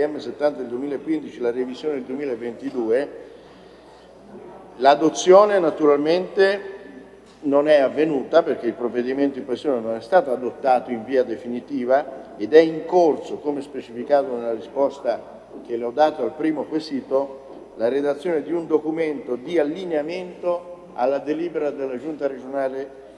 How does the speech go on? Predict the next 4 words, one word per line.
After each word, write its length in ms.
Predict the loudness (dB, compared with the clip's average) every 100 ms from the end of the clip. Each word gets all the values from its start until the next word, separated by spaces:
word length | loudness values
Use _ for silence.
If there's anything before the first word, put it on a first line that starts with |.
| -2
del 160 | 0 0
duemilasedici, 880 | -4 -4 -6 -6 -4 -4 -6 -6
la 120 | -4
duecentododici. 1160 | -4 -6 -6 -6 -6 -8 -8 -8 -10 -14 -14 -14